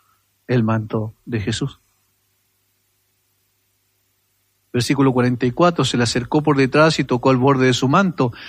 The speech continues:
y al instante se detuvo el flujo de su sangre, su inten-,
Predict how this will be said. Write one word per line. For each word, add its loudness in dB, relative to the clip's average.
y 2
al 6
instante 4
se -2
detuvo 4
el 2
flujo 2
de 4
su 0
sangre, 0
su -2
inten-, -2